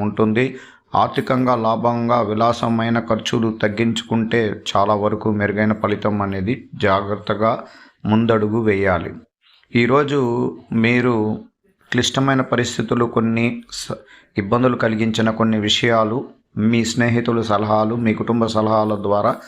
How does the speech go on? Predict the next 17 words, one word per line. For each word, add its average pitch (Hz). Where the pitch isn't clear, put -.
అది 107
పూర్తిగా 120
తొలగించడానికి 113
ప్రయత్నిస్తారు. 104
నిర్ణయాలు 127
మీ 110
మనసులో 120
క్లియర్గా 117
ఉన్నప్పుడు 110
సరిగ్గా 107
తీసుకున్న 113
సామర్థ్యంగా 117
ఉండగలిగితే 107
మీకు 120
జరిగిన 117
కొన్ని 113
సంఘటనలు 110